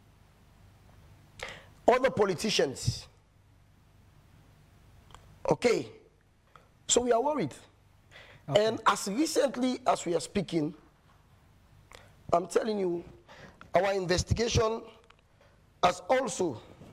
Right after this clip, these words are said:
Speaker 1: been connected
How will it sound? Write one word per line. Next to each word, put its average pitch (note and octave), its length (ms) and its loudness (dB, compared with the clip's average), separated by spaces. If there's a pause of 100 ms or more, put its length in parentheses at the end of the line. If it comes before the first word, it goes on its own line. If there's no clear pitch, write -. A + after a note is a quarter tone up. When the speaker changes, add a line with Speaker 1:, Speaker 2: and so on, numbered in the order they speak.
(1500)
Speaker 1:
been B3+ 240 4
connected F#3+ 720 0